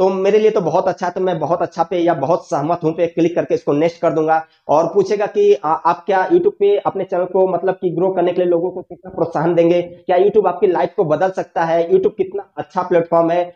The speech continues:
क्या आप लोगों को उत्साहित करेंगे कि YouTube पे काम करें जिससे कि लोग अपनी जिंदगी को बदल सके। इस तरीके से जो भी question पूछेगा आपको next, next कर देना है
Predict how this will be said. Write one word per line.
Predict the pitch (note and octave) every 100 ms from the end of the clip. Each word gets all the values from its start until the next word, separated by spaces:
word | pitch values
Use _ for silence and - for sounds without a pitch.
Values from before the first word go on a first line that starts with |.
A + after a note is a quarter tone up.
| _
क्या | F3+
आप | F3+
लोगों | F#3 F#3+ G3+
को | G#3 G#3
उत्साहित | G#3 F3 - E3 G3 G3
करेंगे | F3 F3+ F#3+
कि | F#3+ F3+
YouTube | F3+ -
पे | -
काम | - D#3+ E3+
करें | E3+ F3 E3
जिससे | - F#3+
कि | F3+
लोग | E3+
अपनी | E3 F3+ D#3+
जिंदगी | D#3+ D#3+ F#3
को | F#3
बदल | D3 D#3+
सके। | F3 E3 F3+ F3 _ -
इस | A3
तरीके | A#3 A3 A3+
से | G3+
जो | F3+ G3+
भी | A3
question | G#3+ F#3+ G3+
पूछेगा | G3 G3 G3+
आपको | F3+ -
next, | E3+ F3+ F#3 D#3+
next | F3+ F#3+
कर | - E3
देना | E3 F#3
है | F#3 A3+